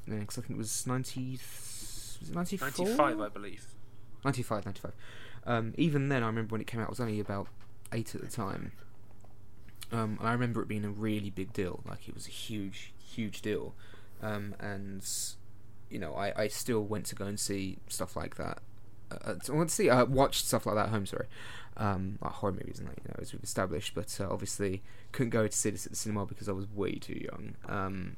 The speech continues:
Speaker 1: but I remember my, my grandfather and my, my mum went to go and see it. And they came back and they were just talking about how, like, amazing it was. And I was really, I was like, "Really wanna see it." Um, and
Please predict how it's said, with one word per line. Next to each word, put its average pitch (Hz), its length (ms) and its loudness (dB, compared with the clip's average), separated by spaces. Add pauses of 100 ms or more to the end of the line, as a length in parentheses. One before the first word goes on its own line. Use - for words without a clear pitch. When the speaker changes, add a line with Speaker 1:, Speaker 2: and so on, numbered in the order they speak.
(140)
Speaker 1:
but 104 260 -2
I - 40 -4
remember 127 260 0
my, 113 320 2
my 113 120 -2
grandfather 107 560 0
and 101 100 -2
my, 101 120 -2 (280)
my 98 140 -2
mum 110 200 2
went 104 160 0
to - 80 -6
go - 80 -6
and - 140 -6
see - 140 -4
it. - 180 -4 (800)
And 101 340 -4 (140)
they 95 140 -6
came 98 200 -4
back 101 240 -4
and 101 100 -6
they 98 60 -4
were 101 60 -4
just 98 240 -6 (220)
talking 104 220 -4
about 101 120 -2
how, 98 180 -6 (420)
like, - 220 -6
amazing 95 560 -6
it 85 120 -8
was. 76 360 -6 (120)
And 104 120 -6
I 104 40 -4
was 101 180 -2
really, 123 240 6
I - 20 0
was 107 140 -2
like, - 160 -6
"Really 104 140 -4
wanna 127 180 -4
see 110 160 -4
it." 101 160 -4 (640)
Um, 104 460 -4 (440)
and 110 320 -4